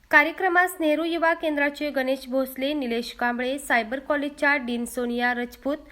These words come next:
भूषण पाटील, क्षितिजा उभाळे व नागरिक उपस्थित होते.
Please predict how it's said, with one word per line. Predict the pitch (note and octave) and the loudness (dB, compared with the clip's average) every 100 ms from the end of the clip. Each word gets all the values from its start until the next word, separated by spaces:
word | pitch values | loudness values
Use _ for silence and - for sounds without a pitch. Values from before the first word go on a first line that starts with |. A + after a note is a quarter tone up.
| - - - A3+ | -20 -20 -12 0
भूषण | C#4 - E4 E4+ | 0 2 0 2
पाटील, | F4 E4+ D#4+ E4 | 4 2 2 -6
क्षितिजा | - B3+ C4 B3 C4+ | -6 -6 -4 0 0
उभाळे | C4 B3 B3+ D4 D4+ | 0 0 0 2 0
व | C#4 | 0
नागरिक | C4+ B3 A3 A3+ C4 B3+ | 2 2 2 -2 -6 -8
उपस्थित | A#3+ G#3+ G#3+ A3 A#3+ A3+ | -6 -6 -4 -8 -8 -4
होते. | G#3 F#3+ F#3 F#3 - | -4 -2 -2 -4 -14